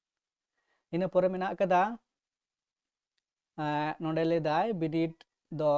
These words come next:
ᱫᱩᱥᱚ ᱱᱟᱢᱵᱟᱨ ᱨᱮᱭᱟᱜ ᱦᱩᱭᱩᱜᱼᱟ। ᱵᱤᱱᱤᱰ ᱮᱠᱥᱚ ᱱᱚᱵᱵᱳᱭ ᱱᱚᱝ ᱫᱚ ᱮᱢ ᱥᱤ ᱠᱤᱭᱩ ᱟᱨ ᱫᱚᱥ ᱱᱚᱝ ᱫᱚ ᱮᱥᱮ ᱚᱱᱚᱞ ᱚᱞ ᱦᱩᱭᱩᱜᱼᱟ। ᱤᱱᱟᱹ ᱯᱚᱨᱮ ᱛᱟᱦᱮᱱ ᱠᱟᱱᱟ ᱵᱷᱩᱞ ᱮᱱᱥᱟᱨ ᱞᱟᱹᱜᱤᱫ ᱱᱮᱜᱮᱴᱤᱵᱷ ᱢᱟᱨᱠ ᱵᱟᱹᱱᱩᱜᱼᱟ।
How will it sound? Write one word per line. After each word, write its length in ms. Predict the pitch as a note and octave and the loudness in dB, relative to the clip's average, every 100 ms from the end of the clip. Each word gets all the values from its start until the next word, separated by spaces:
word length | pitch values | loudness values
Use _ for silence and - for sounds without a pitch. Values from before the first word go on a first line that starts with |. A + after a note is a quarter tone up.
| F#3+ | 2
ᱫᱩᱥᱚ 400 | G3+ D3+ D#3 F#3 E3+ | -2 -6 -6 -2 -2
ᱱᱟᱢᱵᱟᱨ 460 | E3 C3+ C3+ C#3 C#3+ D#3 D#3 _ _ _ _ _ _ _ _ _ _ | -2 -4 0 0 0 -6 -16 _ _ _ _ _ _ _ _ _ _
ᱨᱮᱭᱟᱜ 260 | C#3+ C#3 C3+ | -4 -2 -2
ᱦᱩᱭᱩᱜᱼᱟ। 380 | C#3 D3 D#3 D3+ | -4 -6 -4 -4
ᱵᱤᱱᱤᱰ 360 | D#3+ C#3 C3 C3+ D3 | -4 -6 -6 -6 -6
ᱮᱠᱥᱚ 240 | C3+ - | -8 -8
ᱱᱚᱵᱵᱳᱭ 420 | D3 C#3 C#3 D#3+ D#3+ | -8 -8 -4 -2 -2
ᱱᱚᱝ 220 | D3 C#3+ C#3 | -4 -4 -2
ᱫᱚ 120 | D#3 A3+ G3 | -2 -4 -10
ᱮᱢ 120 | C#3 | -14
ᱥᱤ 120 | - D#3 | -12 -12
ᱠᱤᱭᱩ 220 | - F#3 E3 | -8 -8 -4
ᱟᱨ 200 | C3+ C3+ | -4 -4
ᱫᱚᱥ 240 | C3 C#3+ - | -4 -8 -6
ᱱᱚᱝ 180 | F3 F#3+ | -10 -6
ᱫᱚ 100 | C#3+ | -6
ᱮᱥᱮ 300 | C3+ C#3 - F#3+ | -6 -10 -10 -10
ᱚᱱᱚᱞ 280 | D#3 C3 C#3 G#3+ _ _ _ _ | -8 -6 -6 -8 _ _ _ _
ᱚᱞ 120 | C3+ B2+ | -8 -8
ᱦᱩᱭᱩᱜᱼᱟ। 360 | B2+ B2 A2 - A#3 _ _ _ _ _ _ _ - | -8 -12 -14 -18 -20 _ _ _ _ _ _ _ -8
ᱤᱱᱟᱹ 140 | F3+ F3+ | -4 0
ᱯᱚᱨᱮ 180 | F#3+ F#3+ | 0 0
ᱛᱟᱦᱮᱱ 200 | F#3 F#3+ | -2 -6
ᱠᱟᱱᱟ 180 | F#3 F3+ G#3+ | -4 -2 -2
ᱵᱷᱩᱞ 300 | D3 F3 F#3 | -2 -2 -2
ᱮᱱᱥᱟᱨ 320 | E3 D#3+ E3+ | -4 -2 0
ᱞᱟᱹᱜᱤᱫ 340 | E3 D#3+ D#3 E3 | 0 0 -2 -4
ᱱᱮᱜᱮᱴᱤᱵᱷ 420 | D3 C3+ C#3 C#3+ | -6 -6 -6 -6
ᱢᱟᱨᱠ 240 | C3+ C3+ C3 | -4 -4 -4
ᱵᱟᱹᱱᱩᱜᱼᱟ। 420 | C3 C3 C#3+ | -6 -6 -4